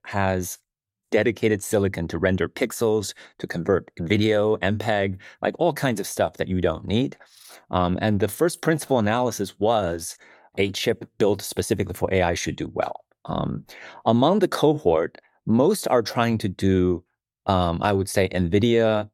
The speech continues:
uh, like, a chip, but better. So they would make a s-, chip also at the reticle limit of what a, what a A S M L machine can do, around eight hundred square millimeters.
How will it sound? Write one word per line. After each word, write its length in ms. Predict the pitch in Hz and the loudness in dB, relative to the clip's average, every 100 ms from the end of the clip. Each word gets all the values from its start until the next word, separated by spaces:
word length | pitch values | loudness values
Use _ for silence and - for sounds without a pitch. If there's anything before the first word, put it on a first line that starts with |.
| - | -12
uh, 80 | - | -2
like, 220 | 92 87 - | 0 0 -2
a 60 | |
chip, 400 | 101 - 127 - - | -2 0 0 -2 -6
but 300 | - 95 87 | 0 0 2
better. 420 | 82 85 - - - _ _ - | 2 2 0 -10 -18 _ _ -14
So 180 | - 104 | 0 4
they 100 | 104 | 4
would 140 | 123 | 4
make 220 | 123 151 175 | 4 2 2
a 20 | |
s-, 120 | 147 | -2
chip 420 | - - - 117 | -8 -4 0 0
also 340 | 104 120 - 151 | 2 0 2 0
at 100 | 113 | 2
the 100 | 120 | 2
reticle 380 | 104 104 113 98 | 2 0 2 2
limit 260 | 95 98 | 2 2
of 160 | 90 92 | -2 0
what 120 | 90 | 2
a, 260 | 87 82 80 - | 2 0 -4 -8
what 120 | - 85 | -2 0
a 140 | 80 - | 0 0
A 80 | 90 | 2
S 160 | 87 - | 4 2
M 100 | 90 | 0
L 80 | 87 | 0
machine 260 | 82 87 | -2 -4
can 140 | 85 82 | -4 2
do, 200 | 92 87 | 4 4
around 260 | 80 78 | 2 0
eight 100 | 85 | -2
hundred 220 | 87 78 | -2 -4
square 180 | - - | -2 0
millimeters. 580 | 92 113 120 113 107 - | 4 4 4 4 2 -2